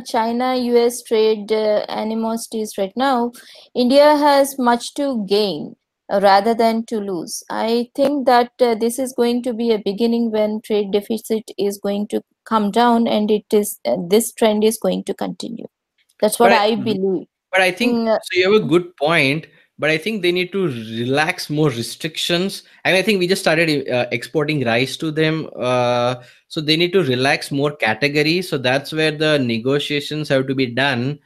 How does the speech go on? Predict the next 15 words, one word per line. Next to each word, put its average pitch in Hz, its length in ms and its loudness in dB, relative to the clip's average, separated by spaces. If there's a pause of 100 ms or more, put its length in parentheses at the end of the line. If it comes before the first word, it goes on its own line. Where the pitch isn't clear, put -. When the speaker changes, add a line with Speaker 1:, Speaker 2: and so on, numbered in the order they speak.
(400)
Speaker 2:
that, 131 360 0
hey, 139 360 2
could 131 220 -10
you 143 120 -2
relax 123 420 -4
a 131 60 -6
few 139 220 -4
more 131 160 -2
categories 123 720 -4
to 120 360 -4
work 117 300 -4
on 117 160 -4
the 113 100 -4
trade 117 280 -4
imbalance? 110 800 -4